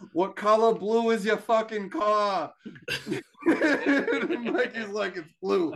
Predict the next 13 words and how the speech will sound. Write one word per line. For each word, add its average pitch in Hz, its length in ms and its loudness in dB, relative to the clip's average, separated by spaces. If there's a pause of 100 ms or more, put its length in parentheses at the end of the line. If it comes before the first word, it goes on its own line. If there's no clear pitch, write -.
(160)
I 214 360 2
don't 214 260 0
know." 202 420 2 (140)
<laughs> 240 720 0 (2250)
So 180 140 -8
they 180 160 -6
figure 190 400 -6
it 147 60 -4
out, 147 340 -4 (140)
and 139 400 -10 (160)
he, 147 300 -4
uh, 131 320 -2
he, 135 220 -6